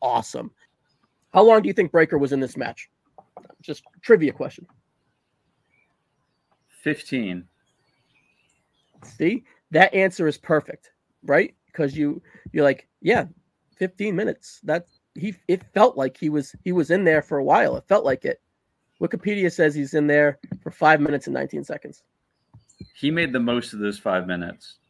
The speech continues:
Speaker 1: That's exactly what I'm saying. Four eliminations. He was eliminated by Dirty Dom, right? Sneakily, kinda, but fifteen minutes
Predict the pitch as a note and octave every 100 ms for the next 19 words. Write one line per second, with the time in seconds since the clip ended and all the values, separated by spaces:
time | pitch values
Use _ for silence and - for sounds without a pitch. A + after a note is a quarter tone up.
0 | _ E3+ E3+ F#3 - D#3 C#3 D3 D3+ E3
1 | - D3 C#3 D#3 C#3+ C#3 - D3 C3 B2
2 | - E3+ F3+ F3+ F3+ E3+ D3+ C3+ - C3
3 | B2 - _ _ _ _ _ F#3 F3+ F3
4 | F3+ F3 D#3+ D3+ D3 E3 D#3 D3 C#3 B2+
5 | C#3+ D3 - - F3+ E3 E3 D#3+ D#3 E3
6 | E3+ - - C#3 C#3 C3+ _ _ _ _
7 | D#3 C3+ - _ _ _ _ _ _ _
8 | _ _ _ _ _ _ _ _ C4+ C4
9 | - A#3 A#3+ A3 A3 C#4 - -